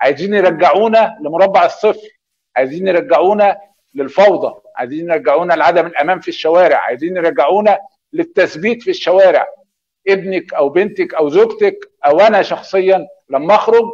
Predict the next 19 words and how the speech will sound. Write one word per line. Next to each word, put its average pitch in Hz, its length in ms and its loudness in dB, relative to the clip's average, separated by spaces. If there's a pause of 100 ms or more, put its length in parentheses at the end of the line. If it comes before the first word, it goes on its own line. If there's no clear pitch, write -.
(420)
أبقى 151 240 -6
مش 139 200 -10
ضامن 190 340 2
إن 170 160 -4
أنا 180 200 2
أرجع، - 340 -2 (320)
مش 127 200 -16
ضامن 196 300 2
إن 175 140 -4
أرجع 185 460 2 (460)
سليم 185 580 -2
وما 143 120 -2
اتخطفش 196 500 -4
وما 170 120 -4
اتثبتش، 190 520 -4 (380)
أو 214 160 4
حتى 240 360 0
أرجع 202 280 2
ألاقي 214 400 0